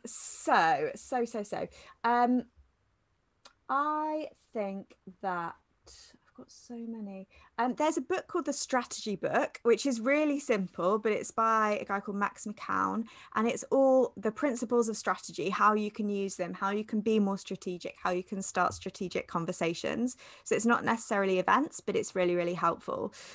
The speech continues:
Um, another great one is Atomic Habits, which I think a lot of people have read,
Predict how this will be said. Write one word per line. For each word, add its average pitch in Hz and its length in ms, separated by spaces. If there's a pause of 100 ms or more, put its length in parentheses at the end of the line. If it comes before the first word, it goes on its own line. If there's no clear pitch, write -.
(240)
Um, 208 400
another 233 420
great 220 300
one 190 400 (100)
is 185 180
Atomic 190 460
Habits, - 680
which - 200
I 214 60
think 339 200
a 381 40
lot 196 180
of 208 100
people 196 280
have 170 160
read, 175 280